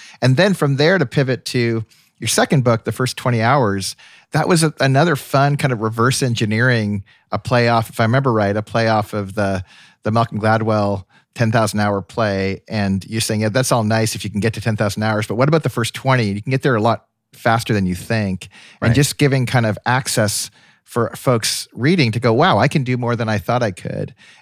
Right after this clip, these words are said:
Speaker 1: I-, is that a fair kind of articulation of, of how you approach these kinds of projects?
Speaker 2: Yeah. So w-, when I'm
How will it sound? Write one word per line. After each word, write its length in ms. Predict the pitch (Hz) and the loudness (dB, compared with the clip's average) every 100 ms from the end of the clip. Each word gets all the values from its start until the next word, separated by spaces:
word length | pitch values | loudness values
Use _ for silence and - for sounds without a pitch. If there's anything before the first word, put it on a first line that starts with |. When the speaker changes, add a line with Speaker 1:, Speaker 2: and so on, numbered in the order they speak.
| - | -4
Speaker 1:
I-, 80 | 135 | 0
is 140 | 151 131 | 2 4
that 160 | 180 | 4
a 60 | 220 | 2
fair 380 | - 151 147 151 | 0 2 2 2
kind 180 | - 139 | 0 0
of 160 | 117 - _ _ _ _ - | -2 -6 _ _ _ _ -10
articulation 680 | 110 113 143 127 117 113 120 | -8 -4 -4 -2 0 0 0
of, 340 | 107 98 - _ _ _ _ - | -2 -4 -8 _ _ _ _ -6
of 100 | 110 | -2
how 200 | - 127 | 2 2
you 180 | 123 120 | 2 0
approach 440 | 95 113 113 - | 0 -2 -2 -4
these 200 | 113 104 | -6 -6
kinds 220 | - 101 | -4 -4
of 80 | 101 | -2
projects? 500 | 101 98 123 - - _ _ _ - | -2 -2 -4 -6 -14 _ _ _ 0
Speaker 2:
Yeah. 320 | 180 185 101 | 4 4 2
So 320 | 110 165 147 | 0 2 0
w-, 220 | 143 156 - - | -2 -6 -8 -2
when 220 | 151 151 | 2 4
I'm 280 | 135 127 | 4 2